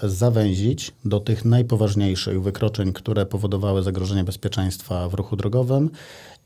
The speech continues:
i za te konkretne wykroczenia zwiększyć właśnie normy punktowe, tak by po prostu przestrzec tych, którzy nie stosują się do przepisów,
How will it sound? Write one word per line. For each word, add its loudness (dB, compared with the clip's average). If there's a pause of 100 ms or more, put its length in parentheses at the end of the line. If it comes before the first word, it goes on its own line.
i 4 (100)
za 4
te 0
konkretne 2
wykroczenia 0 (120)
zwiększyć 0
właśnie -4
normy -2
punktowe, -4
tak 2
by 0
po -4
prostu -4 (200)
przestrzec -2 (320)
tych, 0
którzy -4
nie 0
stosują -2
się -6
do 0
przepisów, -4